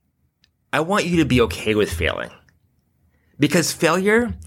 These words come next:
is the only way that you can grow. If you do whatever you can to avoid failure, and you don't look at it as an opportunity for growth and for pushing yourself beyond what you think is possible,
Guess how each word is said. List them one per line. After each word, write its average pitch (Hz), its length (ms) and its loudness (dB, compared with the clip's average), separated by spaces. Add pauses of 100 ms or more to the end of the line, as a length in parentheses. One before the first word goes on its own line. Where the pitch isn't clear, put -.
(240)
is 131 160 2
the 147 180 0
only 156 380 4
way 123 240 4
that - 100 -10
you 101 100 -4
can - 160 -4
grow. 92 420 0 (840)
If 151 220 -2
you 165 80 2
do 185 180 2
whatever 156 380 -2
you 156 160 0
can 131 380 0
to 127 100 4
avoid 104 340 0
failure, 85 600 0 (760)
and 131 140 4
you 131 60 4
don't 151 160 2
look 170 160 0
at 139 100 4
it 131 140 2
as 117 240 2
an 113 100 -2
opportunity 107 680 0
for 98 320 2
growth 92 640 -2
and 101 200 -2
for 98 180 0
pushing 131 420 -2
yourself 101 600 0 (640)
beyond 113 500 2
what 113 120 -2
you 110 80 -6
think 98 180 -4
is 90 120 -4
possible, 82 680 -2